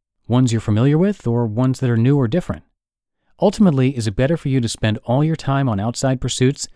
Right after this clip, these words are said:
such as your own business, versus any time on a job? It's certainly a lot to consider, and obviously money is not the only factor. But if you honestly think through all the options and their associated payouts,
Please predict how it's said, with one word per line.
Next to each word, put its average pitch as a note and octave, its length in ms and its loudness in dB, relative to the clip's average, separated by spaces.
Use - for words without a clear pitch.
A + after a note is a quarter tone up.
such - 240 -4
as G2+ 120 -2
your F#2+ 120 0
own G2+ 140 2
business, G#2+ 400 -2
versus G#2+ 360 -4
any A#2 160 0
time A#2+ 260 0
on G2 100 0
a F2 40 -2
job? G2 340 -2
It's - 140 -8
certainly A#3 260 2
a D#3 40 4
lot D3 200 2
to A2 80 -6
consider, G2+ 440 -2
and B2 100 -2
obviously C#3 320 0
money A2+ 300 2
is F2 100 -4
not G#2+ 180 0
the G2+ 120 -2
only F2 200 -2
factor. - 460 -6
But C#3+ 100 0
if C3 100 -6
you D3 100 4
honestly G3 360 0
think C#3+ 240 -2
through A2+ 280 0
all A2 200 -2
the F3 140 2
options G#2 420 -4
and G2+ 120 0
their G2 100 -2
associated G2+ 600 -2
payouts, B2 560 -2